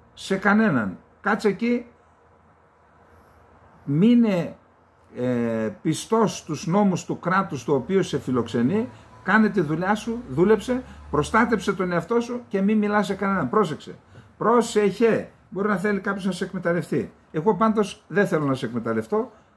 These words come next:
Θέλω να είσαι καλά και να είσαι σώος. Λοιπόν, οι Ηνωμένες Πολιτείες της Αμερικής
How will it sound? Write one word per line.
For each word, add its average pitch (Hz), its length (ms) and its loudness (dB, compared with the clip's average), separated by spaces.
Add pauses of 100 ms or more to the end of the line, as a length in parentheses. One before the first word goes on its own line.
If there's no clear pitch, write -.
(140)
Θέλω 226 540 2
να 165 160 -2
είσαι 196 240 -2
καλά 190 500 -4 (160)
και - 100 -4
να 165 120 -2
είσαι 185 200 0
σώος. 117 580 -2 (1400)
Λοιπόν, 165 380 -2 (400)
οι 143 120 -2
Ηνωμένες 196 440 2
Πολιτείες 214 340 2
της 214 100 -4
Αμερικής 165 720 0